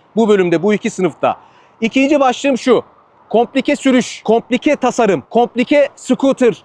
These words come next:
özelliğinden bahsedeceğim. Yani süspansiyon, fren, oturuş pozisyonu, konfor, rahatlık hepsini toplayarak, bütün donanımları toplayarak hangisi daha iyi bir sürüş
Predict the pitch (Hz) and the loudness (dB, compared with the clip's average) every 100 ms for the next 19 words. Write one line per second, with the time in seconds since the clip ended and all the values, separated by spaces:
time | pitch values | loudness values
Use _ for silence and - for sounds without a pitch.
0 | _ - 214 233 233 233 233 220 185 - | _ -2 0 0 0 0 0 0 -2 -4
1 | 151 151 156 226 226 190 220 208 - 226 | -4 -2 2 2 2 -2 -6 -6 -2 -2
2 | 214 240 233 - 202 233 220 - _ - | -2 0 0 0 0 0 0 -6 _ -2
3 | 202 233 240 - 240 233 - 220 214 160 | 0 0 -2 0 0 0 0 0 0 -2
4 | _ - 196 214 220 240 185 196 208 208 | _ -4 0 0 2 2 2 2 2 0
5 | 240 220 _ _ 240 269 - 240 240 285 | -2 -2 _ _ -4 -4 -2 2 2 0
6 | _ _ _ 220 226 233 254 254 190 - | _ _ _ -4 -2 0 2 2 0 -4
7 | 185 - 302 262 233 240 226 220 220 214 | -8 -2 0 2 0 0 0 0 0 0
8 | 226 220 254 262 233 - 233 285 247 - | -2 -2 0 2 0 0 -2 -2 -4 -2
9 | 262 302 _ _ 214 226 285 247 233 254 | -2 -2 _ _ 0 2 2 0 -2 -2
10 | 233 262 247 | 0 0 -2